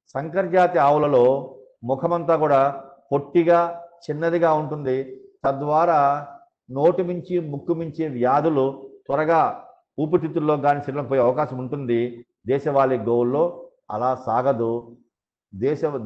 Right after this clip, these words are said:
దేశవాళీ గోవుల ముఖము కుంభాకారంగా ఉన్నట్లయితే సంకరజాతి ఆవుల ముఖము చదునుగా బల్లపరపుగా ఉంటుంది తెలియజేస్తున్నాను. అంతేకాకుండా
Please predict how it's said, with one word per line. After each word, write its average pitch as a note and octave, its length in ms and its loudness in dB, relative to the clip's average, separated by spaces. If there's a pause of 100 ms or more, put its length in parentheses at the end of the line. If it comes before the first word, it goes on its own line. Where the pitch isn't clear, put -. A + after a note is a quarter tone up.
(120)
దేశవాళీ D#3+ 600 0
గోవుల C#3+ 460 0
ముఖము C3 800 -4 (280)
కుంభాకారంగా C#3 680 0
ఉన్నట్లయితే C3+ 880 -4 (180)
సంకరజాతి C3+ 760 -2 (240)
ఆవుల A#2+ 380 0
ముఖము B2 760 -4 (260)
చదునుగా D3 560 0 (880)
బల్లపరపుగా C3+ 680 0
ఉంటుంది B2 240 -2
తెలియజేస్తున్నాను. A2 880 -4 (560)
అంతేకాకుండా C#3+ 760 0